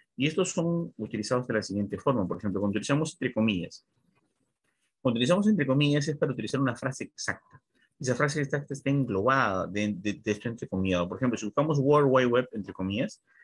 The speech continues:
solo nos va a salir información de World Wide Web. O, por ejemplo, si nos vamos a poner, eh, el término,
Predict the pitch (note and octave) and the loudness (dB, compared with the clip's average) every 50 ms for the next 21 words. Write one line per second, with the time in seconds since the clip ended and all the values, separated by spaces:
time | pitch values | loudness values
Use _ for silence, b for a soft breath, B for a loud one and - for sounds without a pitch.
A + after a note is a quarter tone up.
0 | b b b _ - - - - - F#3 F#3 F#3+ F3+ E3 C3 A2 A#2+ A#2+ B2 A#2 | b b b _ -10 -8 -4 2 4 4 6 6 6 4 4 2 2 0 0 -2
1 | A#2+ B2 C3+ C3 A#2+ G#2 F#2+ F#2 - A#2+ A2+ G#2+ F#2+ F#2 F#2 F#2+ F#2+ F#2 F2+ F2+ | -2 -2 -2 -2 -2 -4 -6 -4 -4 -4 -2 -2 0 0 0 2 2 2 2 0
2 | F2+ G2+ G#2 A2 B2 D3 D3 C#3 C#3 _ _ _ - G#2 F#2+ - G2 F#2+ - A#2 | 0 0 0 0 2 2 2 0 0 _ _ _ -14 -10 -6 -4 -4 -4 -4 -4
3 | A2 F#2+ F#2+ F2+ - F#2 F2+ F2+ F#2 G#2 A#2 B2+ C3 - C3 C3 C3 C3 C3+ C3+ | -4 -4 -6 -8 -6 -6 -4 -2 0 0 0 0 0 0 -2 0 0 2 2 2
4 | A#2 G#2+ - _ _ _ _ _ _ _ _ _ - G2 F#2 F2 E2+ F2 F2 E2+ | 2 0 -4 _ _ _ _ _ _ _ _ _ -4 -2 -2 0 -2 -2 -4 -6
5 | E2 D#2+ - - G2 G2 G#2+ - C3 B2 B2+ A#2+ A2 G2+ G2 F#2+ F#2 G2 C3 | -6 -8 -8 -6 -6 -6 -2 0 2 2 2 2 0 0 0 -2 -4 -4 -6